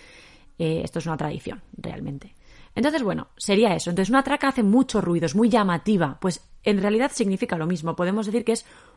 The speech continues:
muy llamativo, muy escandaloso, muy impresionante, ¿no? Impresiona. Entonces, es como decir, quizás algo como muy fuerte, ¿no? Pero de traca. <laughs> Es como una traca final, como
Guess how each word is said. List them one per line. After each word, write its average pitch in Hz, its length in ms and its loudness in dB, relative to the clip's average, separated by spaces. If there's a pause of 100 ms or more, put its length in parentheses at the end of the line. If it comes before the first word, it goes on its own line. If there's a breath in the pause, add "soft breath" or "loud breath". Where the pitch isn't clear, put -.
muy 226 300 8
llamativo, 175 520 2
muy 202 220 2
escandaloso, 170 880 -2 (280 loud breath)
muy 226 440 4
impresionante, 180 880 0
¿no? 226 120 -4
Impresiona. 156 720 -6 (200)
Entonces, 185 300 0
es 247 80 -4
como 247 180 2
decir, 202 360 2 (640 soft breath)
quizás 190 300 0
algo 196 200 0
como 185 220 0
muy 190 180 2
fuerte, 190 560 0
¿no? 220 240 -8
Pero 151 420 -4 (320 soft breath)
de 165 240 0
traca. - 460 0 (560)
<laughs> - 400 -10
Es - 80 -20
como - 440 -8 (160)
una 185 200 0
traca 175 260 2
final, 156 280 -4
como 139 300 -8